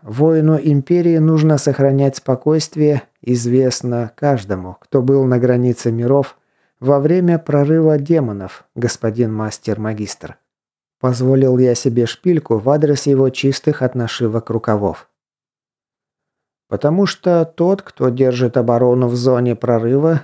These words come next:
должен понимать, хуже уже не будет. Тот, кто держит оборону в зоне прорыва демонов,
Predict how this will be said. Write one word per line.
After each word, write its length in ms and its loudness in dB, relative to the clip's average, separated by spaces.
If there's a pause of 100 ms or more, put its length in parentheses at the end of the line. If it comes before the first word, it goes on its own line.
(100)
должен 560 0
понимать, 720 -4
хуже 640 0
уже 300 2
не 100 0
будет. 460 -4 (680)
Тот, 260 0
кто 200 -4
держит 560 0
оборону 440 0
в 80 -8
зоне 300 -2
прорыва 500 0
демонов, 680 -4